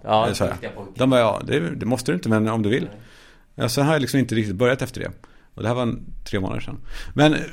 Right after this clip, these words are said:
Speaker 2: eh, så då, då är jag ändå lite grann, för det är fortfarande ett laddat ämne, eh, med alkohol. Eh, och så läser jag då, W H O har då gått ut nu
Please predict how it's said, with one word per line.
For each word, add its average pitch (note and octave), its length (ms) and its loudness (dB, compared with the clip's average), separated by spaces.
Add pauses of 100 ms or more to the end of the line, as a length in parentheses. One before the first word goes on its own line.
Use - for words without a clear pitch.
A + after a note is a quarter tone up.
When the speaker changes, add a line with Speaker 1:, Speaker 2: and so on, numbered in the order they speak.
(160)
Speaker 2:
eh, C3 200 8
så C#3 120 0
då, D3+ 280 8
då C#3 180 4
är D#3+ 40 8
jag D#3+ 80 8
ändå A#2+ 180 8
lite A#2 240 6
grann, G#2+ 180 4
för B2+ 80 2
det C3 60 4
är C3 60 2
fortfarande C3+ 280 2
ett B2 40 0
laddat A#2+ 300 2
ämne, F#2+ 320 2 (640)
eh, F#2+ 180 0
med F#2+ 140 2
alkohol. F2 440 -2 (480)
Eh, G#1+ 580 0 (420)
och A2 240 0
så - 200 0
läser A2+ 360 4
jag G2 40 4
då, G2+ 60 6
W B2 220 8
H C3+ 120 8
O E3 240 8
har B2 180 4
då A2 160 6
gått F#2+ 180 0
ut F2+ 180 -2
nu E2+ 240 -6